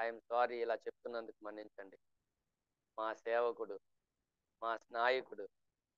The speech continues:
మా సంఘ పెద్ద చాలా చదువుకున్నాడు కానీ ఏంటో తెలియదు, చాలా మొరటుగా ప్రవర్తిస్తాడు." అలాగైతే ప్రియులారా, ఇక్కడ మనం ఆలోచన చేస్తా ఉండగా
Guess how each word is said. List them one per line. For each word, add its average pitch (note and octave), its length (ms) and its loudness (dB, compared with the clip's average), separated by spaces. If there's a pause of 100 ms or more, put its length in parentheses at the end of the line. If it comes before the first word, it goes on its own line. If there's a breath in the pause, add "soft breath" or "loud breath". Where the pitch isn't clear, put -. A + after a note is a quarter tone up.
(180)
మా A2+ 120 0
సంఘ A#2+ 300 -8
పెద్ద A#2+ 340 0 (1080)
చాలా B2 600 10 (640)
చదువుకున్నాడు A#3 480 8
కానీ G#2 400 -2 (340)
ఏంటో B2 260 0
తెలియదు, G#2 460 -4 (340)
చాలా D#3 560 10
మొరటుగా F#3 540 6
ప్రవర్తిస్తాడు." C#3+ 720 0 (2500)
అలాగైతే C3 360 4
ప్రియులారా, B2 400 6
ఇక్కడ B2+ 180 0
మనం B2 240 2
ఆలోచన E3+ 480 10
చేస్తా B2+ 300 4
ఉండగా G#2 400 0